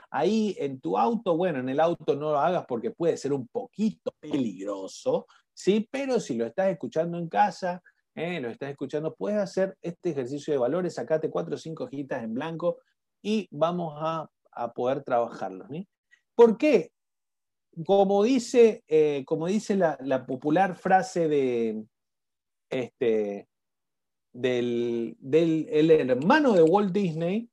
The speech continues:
¿sí? El hermano de Walt Disney tiene una frase muy linda que decía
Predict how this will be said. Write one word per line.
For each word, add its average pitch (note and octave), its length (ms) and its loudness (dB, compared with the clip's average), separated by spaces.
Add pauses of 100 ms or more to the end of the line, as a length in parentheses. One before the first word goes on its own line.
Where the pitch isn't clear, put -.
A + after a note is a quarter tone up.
¿sí? - 180 -6
El E3 120 2
hermano E3+ 420 -2
de A3 60 0
Walt G3+ 200 0
Disney F#3+ 300 -2
tiene F3+ 160 -4
una F3 100 -4
frase F3+ 300 -6
muy F#3+ 140 -2
linda G3 340 0
que C3 100 -2
decía F3+ 500 0